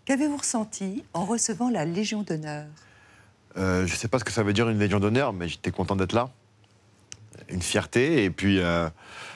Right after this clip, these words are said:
Speaker 2: euh, voilà, j'agrandissais mon, mon palmarès.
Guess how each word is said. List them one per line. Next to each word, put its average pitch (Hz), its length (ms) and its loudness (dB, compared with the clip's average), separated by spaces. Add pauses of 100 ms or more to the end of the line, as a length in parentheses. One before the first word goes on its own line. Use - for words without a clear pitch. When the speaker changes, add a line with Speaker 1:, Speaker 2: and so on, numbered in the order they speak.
(200)
Speaker 2:
euh, 85 340 0
voilà, 123 220 2
j'agrandissais 95 460 0
mon, 85 340 0 (320)
mon 92 100 -2
palmarès. 101 580 0